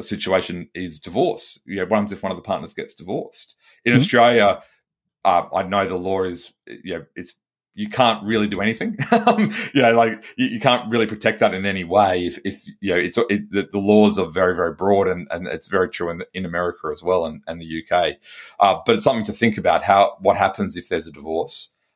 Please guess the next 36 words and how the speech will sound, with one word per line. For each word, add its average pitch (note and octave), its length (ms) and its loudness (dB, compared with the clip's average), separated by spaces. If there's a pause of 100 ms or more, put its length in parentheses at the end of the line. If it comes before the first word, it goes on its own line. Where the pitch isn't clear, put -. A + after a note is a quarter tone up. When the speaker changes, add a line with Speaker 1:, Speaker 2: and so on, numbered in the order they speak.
(100)
Speaker 1:
Uh, E2 160 4
what E2+ 240 2
happens F2 320 -2
with D2 140 -14
the - 60 -20
business? E2 460 -10
Because, D#2 800 -6 (360)
uh, D#2 200 0
you G#2 200 0
don't G#2 240 4
want B2 200 4
that A#2 160 4
to E2+ 60 -8
happen, F#2 280 4
and G#2 100 4
you F#2+ 60 0
don't G2 200 2
think G2+ 200 -6
it's - 140 -8
going A#2 260 2
to G#2 60 -2
happen, A#2 460 0 (120)
but F#2+ 120 2
it F2 120 0
may, F#2 400 2
and E2+ 140 -6
so - 100 -2
you E2+ 140 2
wanna E2 140 -2
protect - 360 -4
everyone, D#2+ 420 -2 (280)
uh, - 120 6
as - 80 -4
best - 240 -2
you - 60 -12
can. E2+ 260 0